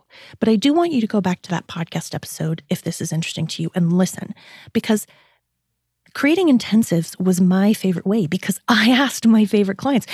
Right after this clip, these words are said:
In fact, wait a second. The story is I didn't even ask them. They told me. I quite literally had one of my very favorite customers say to me, "Boy, I wish I could have more Trish in my pocket."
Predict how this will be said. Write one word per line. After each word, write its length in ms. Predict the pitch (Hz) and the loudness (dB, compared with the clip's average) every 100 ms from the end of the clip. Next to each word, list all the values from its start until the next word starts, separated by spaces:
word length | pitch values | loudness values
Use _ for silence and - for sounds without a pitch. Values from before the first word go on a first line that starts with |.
| - | -2
In 80 | 277 | 0
fact, 200 | 330 - - | 0 -2 2
wait 120 | 370 | 2
a 40 | |
second. 340 | - 175 185 - - _ | 2 -2 -6 -10 -20 _
The 80 | 339 | -2
story 280 | - 453 370 | 2 4 4
is 120 | 339 | 2
I 100 | 415 | 2
didn't 140 | 440 359 | 4 4
even 160 | 370 | 2
ask 180 | 415 - | -2 0
them. 240 | 254 165 151 | 0 2 2
They 200 | 302 311 | 2 2
told 320 | - 302 262 | 2 2 2
me. 360 | 277 277 139 _ _ _ _ _ _ _ _ _ _ _ 190 | 2 2 -2 _ _ _ _ _ _ _ _ _ _ _ -2
I 80 | 190 | -2
quite 320 | - 247 339 | 0 0 2
literally 360 | 233 240 220 | 2 2 2
had 200 | 196 180 170 _ | 2 0 -4 _
one 220 | 175 175 | -2 2
of 80 | 170 | 2
my 100 | 165 | 2
very 240 | 156 170 | 2 0
favorite 300 | 202 185 180 | 0 -2 -4
customers 500 | - 170 - 156 151 | -6 -8 -4 -2 -2
say 220 | - 160 160 | -4 -4 -4
to 160 | - | -2
me, 260 | 151 151 156 - - _ | -2 -4 -6 -12 -20 _
"Boy, 200 | - 370 | 0 2
I 40 | 196 | 2
wish 220 | 165 - | 0 -4
I 60 | |
could 100 | 170 | -4
have 140 | 170 160 | -4 -2
more 160 | 151 | -4
Trish 260 | - 143 - | -2 -4 -2
in 60 | 156 | -4
my 100 | 151 | -4
pocket." 460 | - - 233 - | -6 -4 -4 -4